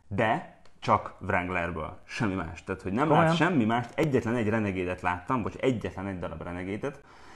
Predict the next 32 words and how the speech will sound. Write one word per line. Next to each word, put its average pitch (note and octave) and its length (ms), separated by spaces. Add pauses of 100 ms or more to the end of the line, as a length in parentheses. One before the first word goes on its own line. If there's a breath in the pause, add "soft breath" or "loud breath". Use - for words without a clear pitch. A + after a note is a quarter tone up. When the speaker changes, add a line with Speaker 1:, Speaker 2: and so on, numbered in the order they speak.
(140 loud breath)
Speaker 1:
és G2 140
az A#2 80
összes A#2 280
többi, A2 240
ez A2 220
ilyen, G#2+ 180
nem G#2+ 180
tudom, G2+ 220 (120)
húsz-harminc, F#2 920
ö, F2+ 260 (100)
Jeepet F2+ 280
láttam F2 340
az F2+ 140
alatt F2 300
a F2+ 160
négy F#2 200
nap F2 180
alatt, F2 220
amíg D#2+ 160
ott A#2+ 140
voltam, G#2+ 300
de F#2 60
az E2 120
csak - 220
Wrangler E2 340
volt. D#2+ 160
Speaker 2:
Aha. A2 140
Speaker 1:
És A#2 140
mindegyik F#2+ 280
Rubicon. D#2+ 460
Tehát, F#2+ 200
hogy, G2+ 240